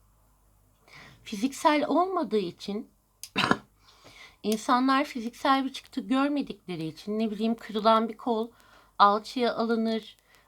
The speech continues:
ameliyat olursun, dikiş atılır, e, dişin ağrır, şişer. Ya, insanlar bunu görmek istiyorlar sanırım ama böyle bir şey yok.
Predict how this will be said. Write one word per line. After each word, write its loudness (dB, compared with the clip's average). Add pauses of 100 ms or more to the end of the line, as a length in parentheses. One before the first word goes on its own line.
ameliyat 0
olursun, -4
dikiş -6
atılır, -4 (1500)
e, -8 (2000)
dişin 2
ağrır, 4
şişer. 0
Ya, 0
insanlar 0
bunu -2
görmek -4
istiyorlar -6
sanırım -8
ama 0
böyle 0
bir -10
şey -2
yok. 0